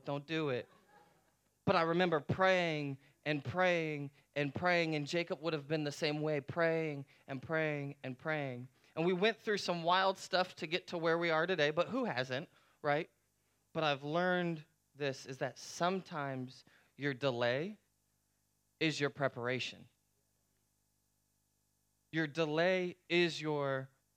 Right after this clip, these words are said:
preparation. You might not be ready now. You might not be in the right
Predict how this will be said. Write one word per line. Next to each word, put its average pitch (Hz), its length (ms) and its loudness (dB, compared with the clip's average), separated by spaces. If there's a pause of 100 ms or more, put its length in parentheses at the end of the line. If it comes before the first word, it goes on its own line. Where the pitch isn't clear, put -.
preparation. 139 720 -2
You 165 140 0
might 175 440 2
not 196 240 0
be 202 160 -4
ready 165 640 2 (400)
now. 123 380 0 (1080)
You 208 140 0
might 208 300 6
not 220 260 2
be 220 180 0
in 190 160 0
the 180 100 4
right 170 320 2